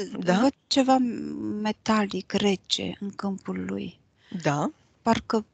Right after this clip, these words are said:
Speaker 2: lui, el nu are, nu, nu, nu are ce să facă cu tristețea mea. Cum aș putea eu, eu produce sau
Speaker 1: Da.
Speaker 2: n-aș, nu știu.
Speaker 1: Bun, anulăm această linie temporală. Acum observă-l pe Ox. După cum mi-ai spus,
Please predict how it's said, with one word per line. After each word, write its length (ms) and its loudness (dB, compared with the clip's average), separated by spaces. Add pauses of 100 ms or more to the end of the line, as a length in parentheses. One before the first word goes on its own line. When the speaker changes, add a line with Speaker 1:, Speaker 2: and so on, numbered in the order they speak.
(100)
Speaker 2:
lui, 640 -2
el 140 2
nu 120 -2
are, 160 -2 (120)
nu, 420 -4
nu, 360 -6 (160)
nu 300 -6
are 140 0
ce 220 -2
să 160 -2
facă 520 -4
cu 140 -12
tristețea 680 -6
mea. 360 -10 (120)
Cum 160 0
aș 120 0
putea 340 2
eu, 60 0
eu 140 0
produce 680 -8
sau 200 -2
Speaker 1:
Da. 80 4
Speaker 2:
n-aș, 200 0 (640)
nu 120 2
știu. 360 -2 (440)
Speaker 1:
Bun, 340 4 (220)
anulăm 440 4
această 340 -4
linie 200 -8
temporală. 400 -6
Acum 140 -6
observă-l 460 -2
pe 180 -2
Ox. 380 -4 (680)
După 320 -2
cum 220 -2
mi-ai 160 6
spus, 680 -4